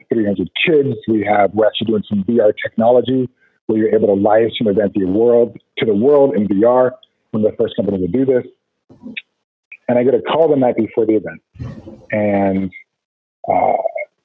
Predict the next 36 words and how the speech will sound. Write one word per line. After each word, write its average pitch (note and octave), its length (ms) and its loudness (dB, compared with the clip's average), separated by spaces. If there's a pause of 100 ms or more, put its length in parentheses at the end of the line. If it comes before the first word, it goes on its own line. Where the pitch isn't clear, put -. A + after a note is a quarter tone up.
(140)
I, A#2 220 2 (440)
and A#2+ 180 -2
the A2 160 -2
phone D3+ 160 0
call B2 260 0
says, A2 320 0
the - 100 -2
person C3+ 380 -2
says, G#2 240 0
"Hey, A#2+ 140 2
we G#2+ 280 0
need A2+ 120 0
to G#2+ 80 0
come A2 180 -4
up - 100 -6
with G2+ 140 2
a - 20 -10
whole A#2+ 120 0
bunch A#2 200 -2
of - 120 -4
money, C#3+ 360 0 (800)
um, G2+ 500 -2
by A#2 120 0
tomorrow, A#2 640 2 (100)
or G#2+ 300 4
this G2+ 220 0
is G2+ 60 -10
gonna G#2 140 -2
be G2+ 100 -2
the G2+ 120 -2 (120)
safety A#2+ 340 -2
of G#2+ 140 2
my G2+ 120 0 (140)
team G#2 140 -2
getting G2+ 260 0
out G2 240 2